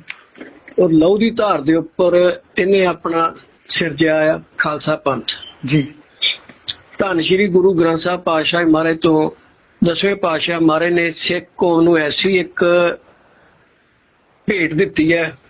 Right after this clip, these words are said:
Speaker 2: ਜੀ।
Speaker 1: ਜਿਹਨੂੰ ਕਹਿ ਦਿੰਦੇ ਆਪਾਂ ਸ਼ਹਾਦਤ।
Speaker 2: ਜੀ।
Speaker 1: ਅੱਜ ਤੱਕ ਇੰਨੀਆਂ ਕੌਮਾਂ, ਇੰਨੀਆਂ ਕੁਰਬਾਨੀਆਂ ਹੋਈਆਂ, ਪਰ ਸਭ ਤੋਂ ਵੱਡੀ ਸਿੱਖ ਕੌਮ ਦੀ ਕੁਰਬਾਨੀ ਹੈ ਜੀ, ਜਿਹਦੇ ਵਿੱਚ ਸਭ ਤੋਂ ਵੱਡੀ ਮਿਸਾਲ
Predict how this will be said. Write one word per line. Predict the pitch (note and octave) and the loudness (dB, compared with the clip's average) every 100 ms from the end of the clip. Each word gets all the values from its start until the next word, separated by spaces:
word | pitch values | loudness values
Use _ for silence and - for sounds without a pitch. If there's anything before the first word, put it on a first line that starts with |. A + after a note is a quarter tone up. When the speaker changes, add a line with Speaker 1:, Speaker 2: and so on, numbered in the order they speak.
| - | -10
Speaker 2:
ਜੀ। | C3+ D3+ | -2 0
Speaker 1:
ਜਿਹਨੂੰ | F#3 G3 F#3 | 2 0 0
ਕਹਿ | F3+ | -4
ਦਿੰਦੇ | F3 F3+ F3+ | 0 2 2
ਆਪਾਂ | F3 - F3+ | 0 -4 -6
ਸ਼ਹਾਦਤ। | F3 F3+ F#3 D#3 D3 B2+ - - _ - - - _ C#3 | -4 -2 -2 -2 -2 -4 -6 -20 _ -20 -20 -20 _ 0
Speaker 2:
ਜੀ। | D3+ C3+ - - - F3+ | 0 -2 -10 -8 -2 -2
Speaker 1:
ਅੱਜ | F3 | -2
ਤੱਕ | G#3 G#3 G3 - G#3 G3+ G3+ - | -2 -2 -6 -2 0 2 0 -4
ਇੰਨੀਆਂ | F#3+ F3+ F#3 F#3+ | 0 0 2 0
ਕੌਮਾਂ, | F3+ - D#3+ E3 E3 E3 D#3+ | -2 0 2 2 2 0 0
ਇੰਨੀਆਂ | F3 E3+ F3 F3 | -2 0 0 -2
ਕੁਰਬਾਨੀਆਂ | E3+ E3 D#3 D3+ D#3 E3 | -2 0 2 4 2 2
ਹੋਈਆਂ, | D#3 D3 D#3 D#3 - | 0 0 0 -2 -6
ਪਰ | F3 | -8
ਸਭ | F3 - F3 | -4 -4 -6
ਤੋਂ | - G3+ G3 | -6 -4 0
ਵੱਡੀ | E3+ D3+ E3 | 0 0 0
ਸਿੱਖ | D#3+ - F#3+ F#3+ | 0 -2 -4 -4
ਕੌਮ | - F3 D#3 | -2 2 2
ਦੀ | E3+ | 0
ਕੁਰਬਾਨੀ | D#3+ F#3+ D#3 D#3+ C#3 D#3 D3+ | 0 0 2 0 2 2 2
ਹੈ | |
ਜੀ, | C#3+ D#3 | 2 0
ਜਿਹਦੇ | D#3 F#3 A3 G#3 | 0 0 0 0
ਵਿੱਚ | F#3+ D#3+ F#3+ G3 | 0 0 -2 -2
ਸਭ | F#3+ A3 | -2 -6
ਤੋਂ | - - B3 | -6 -2 0
ਵੱਡੀ | A3 D#3+ | 0 0
ਮਿਸਾਲ | F#3+ G3 - F3 F3+ | 0 0 0 -2 -2